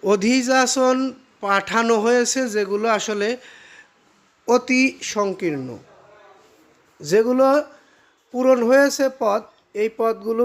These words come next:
পূরণের পরে এখনও প্রায় এক লক্ষ ষাট হাজার বা এক লক্ষ পঞ্চাশ হাজার শূন্য পদ রয়েছে সরকারি চাকরিতে। এটা আমরা জানি। আমরা ভাইরাল নিউজ টিভির মাধ্যমে আমরা আপনাদেরকে এই নিউজগুলো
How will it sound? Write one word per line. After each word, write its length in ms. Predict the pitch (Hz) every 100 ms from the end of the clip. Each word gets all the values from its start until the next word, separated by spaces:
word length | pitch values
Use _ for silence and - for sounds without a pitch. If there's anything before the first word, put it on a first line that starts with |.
| 240
পূরণের 480 | 233 226 226 220 220 - _ _ _ _ _ - - -
পরে 280 | 226 208 180 240 _ _ _ -
এখনও 440 | 196 - 233 247 233
প্রায় 260 | 202 196 202 - 190
এক 60 | 190 202
লক্ষ 180 | 202 240 214
ষাট 180 | 190 185
হাজার 200 | 196 196 190
বা 80 | 185 - 165
এক 80 | -
লক্ষ 160 | 180 - 180
পঞ্চাশ 280 | 185 170 160 170
হাজার 180 | 170 185
শূন্য 180 | 185 170 160
পদ 120 | 156 151
রয়েছে 220 | 165 175 226 -
সরকারি 340 | 165 156 151 147
চাকরিতে। 400 | 147 - 143 156 240 - - - - - -
এটা 160 | 214 208 180
আমরা 200 | 165 151 165
জানি। 280 | 156 131 98 151
আমরা 140 | 170 214
ভাইরাল 280 | 190 226 226 226
নিউজ 180 | 226 -
টিভির 260 | 240 233 214
মাধ্যমে 360 | 196 190 214 247 262 - _ _ _ 180
আমরা 300 | 190 190 196 202 202 175
আপনাদেরকে 640 | - 190 175 190 175 180 226 - - _ _ _
এই 300 | - 185 196 202 202 - 175
নিউজগুলো 580 | 190 226 214 226 233